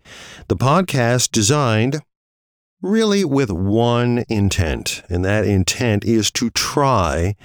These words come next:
and I don't think I'm always successful, but to try to find ways to be grateful for the things around us. And as we have seen so far in sixty-one other episodes,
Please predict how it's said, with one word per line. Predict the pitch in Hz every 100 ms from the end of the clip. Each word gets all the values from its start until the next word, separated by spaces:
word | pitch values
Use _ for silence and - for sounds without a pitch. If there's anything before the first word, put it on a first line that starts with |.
| - _ _ _ _ -
and | 87
I | 90
don't | 113 127
think | 127 117
I'm | 113 110
always | 120 127 123 110
successful, | - - - 78 76 - 60 - _ _ _ _ _ _
but | 104 95
to | -
try | 92 - 131 120 98 64 55 - _ _ _ _ -
to |
find | - 113 113 113
ways | 104 98 69 - - - _ _ _ _ _ _ _ _ -
to | 107
be | 98 98
grateful | 85 113 139 160 135
for | 127 123
the | 113
things | - 101 98
around | 90 85 85 78
us. | 57 - - - _ _ _ _ _ _ _ _ _
And | 110 113 117 117 117 110
as | 113 117 123 110
we | 113 120 107
have | 104
seen | - - 139 139
so | 120 120 107
far | - 123 131 104 98 101 101 98
in | 113 107 101 98
sixty-one | - - - - 113 107 110 107
other | 101 107 107
episodes, | 160 220 - 80 73 143 -